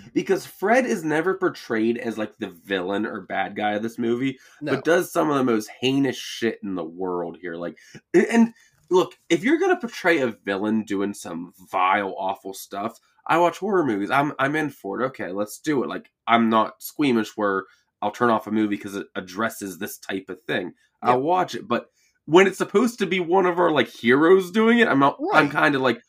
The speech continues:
Speaker 1: "Fuck this movie. Like, this is fucking stupid." But we have Fred walking down an alley
Speaker 2: Okay,
Speaker 1: and
Speaker 2: we're
Speaker 1: finds
Speaker 2: here.
Speaker 1: a, yeah, a
Speaker 2: Okay.
Speaker 1: very drunk woman puking in the alleyway and, like,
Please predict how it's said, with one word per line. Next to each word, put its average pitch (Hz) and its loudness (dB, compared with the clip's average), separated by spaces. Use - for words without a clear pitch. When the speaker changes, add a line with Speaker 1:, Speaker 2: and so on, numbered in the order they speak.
Speaker 1:
"Fuck - 2
this 95 -8
movie. 85 -8
Like, 90 -6
this 113 0
is - -16
fucking 92 -10
stupid." 175 -4
But 135 2
we 151 6
have 151 2
Fred 175 0
walking 127 -4
down 117 0
an 101 -4
alley 90 -4
Speaker 2:
Okay, 110 -4
Speaker 1:
and - -10
Speaker 2:
we're 104 -4
Speaker 1:
finds 98 -4
Speaker 2:
here. 92 -12
Speaker 1:
a, 95 -12
yeah, 113 4
a 123 0
Speaker 2:
Okay. 139 0
Speaker 1:
very 143 4
drunk 135 0
woman 117 4
puking 120 -2
in 104 -4
the 98 -2
alleyway 98 -2
and, 101 -6
like, 95 -6